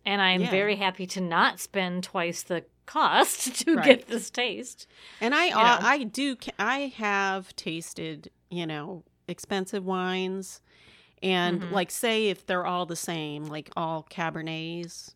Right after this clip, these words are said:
Speaker 2: you know,
Speaker 1: Yeah.
Speaker 2: and I'm comparing, I gotta say, some of the
Speaker 1: Can
Speaker 2: expensive
Speaker 1: you?
Speaker 2: ones, I can tell. They're like,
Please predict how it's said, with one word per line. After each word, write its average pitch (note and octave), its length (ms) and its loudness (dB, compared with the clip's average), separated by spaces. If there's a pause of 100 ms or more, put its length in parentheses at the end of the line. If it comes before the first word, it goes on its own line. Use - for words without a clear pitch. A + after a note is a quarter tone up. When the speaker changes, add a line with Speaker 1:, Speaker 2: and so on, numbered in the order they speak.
Speaker 2:
you F3+ 100 -6
know, E3+ 220 -2
Speaker 1:
Yeah. E3 140 -4 (160)
Speaker 2:
and E3 180 -4
I'm D#3+ 140 -6
comparing, E3+ 840 -8 (160)
I E3 420 -6
gotta F3 240 -2
say, D3+ 760 -8
some G3+ 240 -4
of F#3 140 -4
the E3+ 80 -6
Speaker 1:
Can A3 280 -2
Speaker 2:
expensive A3+ 200 0
Speaker 1:
you? D3+ 40 -8
Speaker 2:
ones, E3 460 -4
I D#3+ 80 -6
can D#3 180 -10
tell. D3+ 480 -6
They're D#3 220 -12
like, D3+ 420 -12